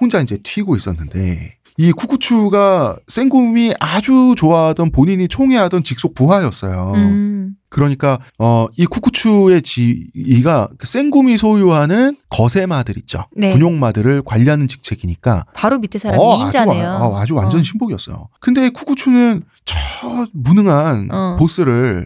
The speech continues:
Speaker 1: 이 다 완전 개털돼가지고 지금 어디 망명받아줄 나라 찾아서 사막을 혼자 셋이서 아내랑 같이 횡단을 하고 있으니까 한심한 거야.
Speaker 2: 음, 음.
Speaker 1: 그리고 이 세 명은 굶고 있었어요.
Speaker 2: 음.
Speaker 1: 사막에 오아시스가 있었던 거예요.
Speaker 2: 음.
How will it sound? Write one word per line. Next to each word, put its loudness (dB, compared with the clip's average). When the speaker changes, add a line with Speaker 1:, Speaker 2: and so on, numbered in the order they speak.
Speaker 1:
이 0
다 -2
완전 -2
개털돼가지고 -2
지금 -2
어디 2
망명받아줄 0
나라 -2
찾아서 -4
사막을 -2
혼자 -2
셋이서 -2
아내랑 0
같이 -6
횡단을 2
하고 -2
있으니까 -6
한심한 4
거야. -2
Speaker 2:
음, 0
음. -4
Speaker 1:
그리고 0
이 0
세 0
명은 0
굶고 0
있었어요. -6
Speaker 2:
음. -4
Speaker 1:
사막에 0
오아시스가 -2
있었던 -20
거예요. -20
Speaker 2:
음. -2